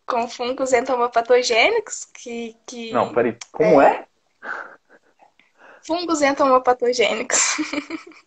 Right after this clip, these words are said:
Speaker 2: Rapaz.
Speaker 1: Qual que é o ma-, o nome? <laughs> E são fungos, é,
Speaker 2: Não, vou
Speaker 1: olha
Speaker 2: até
Speaker 1: só que
Speaker 2: anotar o
Speaker 1: interessante.
Speaker 2: nome desse, peraí.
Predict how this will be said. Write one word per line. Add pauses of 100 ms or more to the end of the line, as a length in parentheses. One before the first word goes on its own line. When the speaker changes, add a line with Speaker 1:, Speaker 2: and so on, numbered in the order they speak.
(1200)
Speaker 2:
Rapaz. (480)
Speaker 1:
Qual
que
é
o
ma-,
o
nome?
<laughs> (840)
E
são
fungos, (200)
é,
Speaker 2:
Não,
vou
Speaker 1:
olha
Speaker 2:
até
Speaker 1:
só
que
Speaker 2:
anotar
o
Speaker 1:
interessante.
Speaker 2:
nome
desse,
peraí.